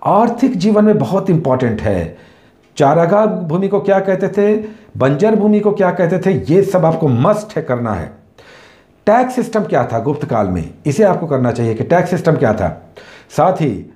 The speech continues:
गुप्त काल में मंदिरों को, जैसे कि लक्ष्मण मंदिर कहाँ था, विष्णु मंदिर कहाँ था, भितरगांव मंदिर किस लिए प्रसिद्ध है, तो इस वक्त मंदिरों के बारे में भी और गुप्तकालीन कला,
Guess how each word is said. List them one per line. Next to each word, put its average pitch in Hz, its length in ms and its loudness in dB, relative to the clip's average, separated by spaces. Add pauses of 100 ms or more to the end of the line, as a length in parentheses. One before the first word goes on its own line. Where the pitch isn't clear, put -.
गुप्त 135 360 -2
काल 123 420 2
में 117 440 2 (500)
मंदिरों 165 680 2
को, 101 340 -4 (560)
जैसे 110 280 0
कि 123 160 0 (960)
लक्ष्मण 139 560 0
मंदिर 127 300 -2
कहाँ 113 280 0
था, 180 300 -2 (520)
विष्णु 131 300 0
मंदिर 180 280 2
कहाँ 170 280 2
था, 160 220 2
भितरगांव 196 580 0
मंदिर 180 360 0
किस 165 280 -4
लिए 165 140 2
प्रसिद्ध 160 300 0
है, 160 200 2 (300)
तो 143 120 4
इस 165 220 0
वक्त 143 320 2 (180)
मंदिरों 127 420 2
के 139 100 2
बारे 131 220 2
में 135 160 0
भी 156 140 -2
और 107 340 0
गुप्तकालीन 127 600 0
कला, 95 300 -2